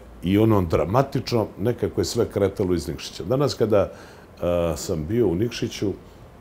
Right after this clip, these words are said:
sa jednim, po mom mišljenju, od najboljih crnogorskih mladih političara, Markom Kovačevićem, gradonačelnikom Nikšića, čovjekom koji pokazuje nevjerovatnu širinu, talenat i obrazovanje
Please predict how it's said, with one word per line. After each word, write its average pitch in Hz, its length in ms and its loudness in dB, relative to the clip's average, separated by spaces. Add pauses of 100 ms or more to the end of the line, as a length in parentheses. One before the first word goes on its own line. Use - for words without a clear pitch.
(140)
sa - 160 -6
jednim, 87 440 -2 (320)
po 67 80 -10
mom 87 280 -2
mišljenju, 85 520 -4 (280)
od 71 140 -6 (200)
najboljih 82 640 -2
crnogorskih 76 720 -6
mladih 78 340 -6 (100)
političara, 78 680 -6
Markom 78 420 -8
Kovačevićem, 76 760 -6
gradonačelnikom 76 920 -8
Nikšića, 92 480 -8 (640)
čovjekom 85 560 -4 (800)
koji 85 180 -4
pokazuje 82 680 -2 (100)
nevjerovatnu 87 720 -2
širinu, 92 560 0
talenat 98 600 0
i 82 100 0
obrazovanje 87 800 2